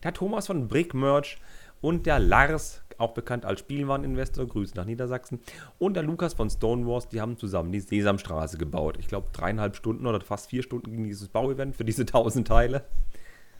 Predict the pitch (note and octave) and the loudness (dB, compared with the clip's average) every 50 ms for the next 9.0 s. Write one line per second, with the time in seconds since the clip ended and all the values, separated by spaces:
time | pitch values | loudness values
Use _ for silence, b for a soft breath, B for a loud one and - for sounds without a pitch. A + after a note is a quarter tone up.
0 | b b b - G#2+ A#2+ A#2 A2+ B2+ - D3 C3+ - - G#2+ A#2 B2+ B2+ A2+ G#2 | b b b -2 0 2 2 2 0 -4 -6 -4 2 4 6 6 6 4 2 0
1 | - - B2+ B2+ B2+ - D3+ C3+ B2+ - - A#2+ B2+ A#2+ A#2 - - B2+ C3 - | 0 0 0 0 0 0 -2 -2 -2 -2 -2 -4 -2 -4 -4 -4 -4 -4 -4 -6
2 | - - - D3 C#3 B2 A#2 - B2+ B2+ A#2+ A2+ A2 G#2+ A#2+ D#3 G#3+ A3+ - - | -8 -10 -8 -6 -6 -6 -4 -4 -4 -4 -4 -4 -2 -2 -2 -2 -2 -4 -4 -6
3 | C3+ A#2+ - - D3 F3 F3+ - - C3 C3 A#2 A#2+ D#3+ E3+ E3+ F3 D#3 B2+ G#2 | -6 -6 -4 -6 -6 -6 -6 -6 -4 -4 -4 -4 -4 -6 -8 -8 -6 -6 -4 -4
4 | G2+ - - G3+ G3+ F#3 F#3 F#3+ F#3 - - - b b b b b b b b | -2 0 2 2 4 4 4 2 2 0 -2 -4 b b b b b b b b
5 | b b b - C3+ D3 D3+ C#3+ - C3+ A#2+ - A#2 C#3+ C#3+ - - D3 - D3 | b b b -2 0 0 0 -2 -4 -6 -6 -6 -6 -6 -6 -4 -6 -6 -6 -6
6 | C#3 C3 B2+ A#2+ A#2 A2+ A2 - - A#2 - - - A#2 A#2 A2+ - - - A#2 | -6 -6 -4 -4 -4 -4 -6 -8 -12 -14 -14 -4 -2 0 0 0 -2 -2 0 0
7 | B2 C3+ C3 C3 B2+ C3 C3 C3 C3 B2+ B2 B2 A#2+ A2+ A#2+ A#2+ B2+ B2+ A#2+ A#2 | 0 0 -2 -6 -8 -6 -6 -4 -4 -4 -4 -4 -2 -2 -2 -2 -2 -2 -2 -4
8 | A2+ A#2 A#2+ A#2 A#2 A#2 - - B2+ A#2+ - - - G2+ G2 F#2+ F#2+ F2+ - | -4 -4 -4 -6 -6 -6 -2 0 2 2 4 4 4 4 4 2 0 -2 -4